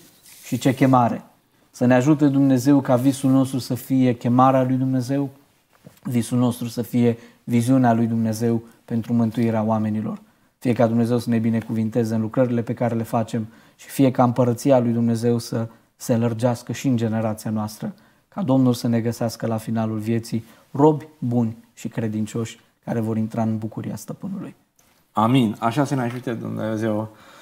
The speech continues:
Speaker 2: și pe noi și pe tine, Alex. Multă binecuvântare în lucrarea pe care o faci și, uh, uh, Domnul să, să-ți dea tot ce ai nevoie ca să duci lucrarea aceasta până la capăt.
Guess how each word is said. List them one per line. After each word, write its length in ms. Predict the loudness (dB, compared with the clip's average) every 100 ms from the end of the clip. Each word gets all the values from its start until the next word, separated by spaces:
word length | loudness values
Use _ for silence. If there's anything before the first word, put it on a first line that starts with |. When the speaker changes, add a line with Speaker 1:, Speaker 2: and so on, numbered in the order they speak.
| -20 -20 _ _ -4
Speaker 2:
și 180 | 0
pe 120 | 2 2
noi 260 | 2 0
și 140 | 0 -2
pe 140 | -2
tine, 200 | -2 -2
Alex. 480 | 0 2 2 0 -6
Multă 260 | -6 -4
binecuvântare 720 | -4 -4 -6 -6 -6 -6 -6 -6
în 80 |
lucrarea 340 | -6 -6 -6 -6
pe 120 | -8
care 200 | -8 -8
o 60 | -8
faci 300 | -6 -6 -6
și, 640 | -12 -6 0 2 2 2
uh, 280 | 0 -2 -4 -10 _ -20 _ _ -20 _ -8
uh, 420 | -2 0 0 -2 -6 -6
Domnul 440 | 0 2 2 -2
să, 580 | -6 -6 -4 -4 -4 -6 -10 -18 _ _
să-ți 320 | -16 -8 -6 -4
dea 200 | -4 -6 -10
tot 240 | -4 -2 -2
ce 300 | -4 -6 -6 -10
ai 220 | -6 -4
nevoie 480 | -2 -4 -6 -4 -4
ca 140 | -6 -12
să 140 | -10
duci 340 | -10 -10 -12 -14
lucrarea 300 | -14 -12 -12
aceasta 360 | -14 -16 -18 -20
până 120 | -16 -16
la 100 | -16
capăt. 240 | -20 -20